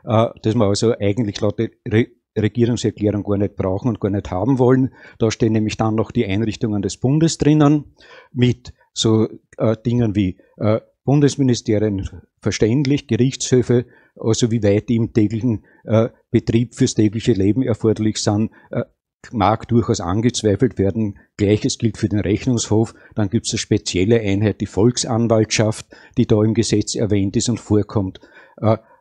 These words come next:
als, äh, Einrichtung des Bundes und damit in den Bereich, äh, der Netzwerkinfrastruktur gezählt wird. Äh, der Zusammenhang ist für mich nicht ganz nachvollziehbar, macht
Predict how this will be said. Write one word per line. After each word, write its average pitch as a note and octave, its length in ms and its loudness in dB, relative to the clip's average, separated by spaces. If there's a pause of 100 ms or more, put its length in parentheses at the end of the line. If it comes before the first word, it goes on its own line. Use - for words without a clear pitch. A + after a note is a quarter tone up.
als, - 240 -2
äh, G#2+ 360 -2
Einrichtung G#2 480 0
des A2+ 140 -4
Bundes A2 360 0
und A2 160 -4
damit G2 260 0
in A#2+ 180 -4
den G#2+ 180 0
Bereich, F#2+ 400 -2 (240)
äh, A2 160 -2
der G#2+ 120 0
Netzwerkinfrastruktur A2 1080 0
gezählt G2+ 500 0
wird. A2 280 0 (220)
Äh, G#2+ 220 0 (520)
der G2+ 120 0
Zusammenhang G#2+ 600 0
ist - 120 -2
für G#2+ 120 -2
mich G#2 220 -4
nicht A2+ 280 -6
ganz G#2+ 300 -2
nachvollziehbar, G2 640 -4
macht F#2 300 -4